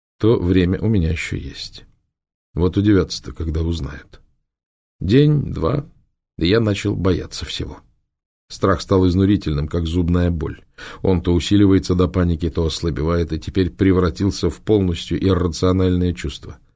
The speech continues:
Я пугаюсь прохожих, собственного подъезда, входной двери, вывески на магазине.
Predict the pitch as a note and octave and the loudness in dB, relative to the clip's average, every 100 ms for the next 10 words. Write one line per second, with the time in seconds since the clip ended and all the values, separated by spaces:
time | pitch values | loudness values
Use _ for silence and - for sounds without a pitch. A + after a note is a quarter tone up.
0 | _ _ _ - - G#2+ A2+ A2 A2 G#2 | _ _ _ -20 -2 2 4 6 6 4
1 | - F#2+ - E2 D#2+ - - - - G2+ | 0 -2 0 -2 -4 -8 -16 -6 0 0
2 | - G#2+ G#2 G2 G2 F#2 D#2+ D#2+ C#2+ D2 | 2 2 4 4 2 0 0 -4 -4 -6
3 | - G2+ F2+ G2 G2+ F2 D#2+ D#2 D2+ - | -2 0 2 4 2 2 0 0 -4 -8
4 | - - - F#2+ A#2 G#2+ - A2 G#2+ G2+ | -16 -10 2 6 6 4 2 2 2 4
5 | G2+ F2+ D#2 E2 - | 4 2 0 -8 -12